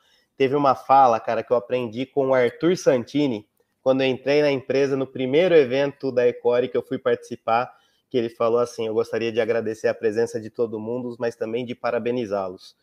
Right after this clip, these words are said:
porque dedicar algumas horas do seu dia pra compartilhar conhecimento é o que diferencia vocês daqueles que não tão fazendo nada."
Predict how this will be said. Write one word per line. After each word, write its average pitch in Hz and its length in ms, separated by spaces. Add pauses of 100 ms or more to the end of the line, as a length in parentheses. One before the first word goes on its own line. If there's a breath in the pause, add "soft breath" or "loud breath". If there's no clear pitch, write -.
(260)
porque 113 240
dedicar 107 400
algumas 117 440
horas 110 240
do 107 100
seu 104 200
dia 101 220
pra 113 120
compartilhar 110 640
conhecimento 110 600
é - 20
o 110 40
que - 100
diferencia 113 480
vocês 110 540 (300)
daqueles 117 360
que - 100
não 117 140
tão 113 140
fazendo 117 380
nada." 90 300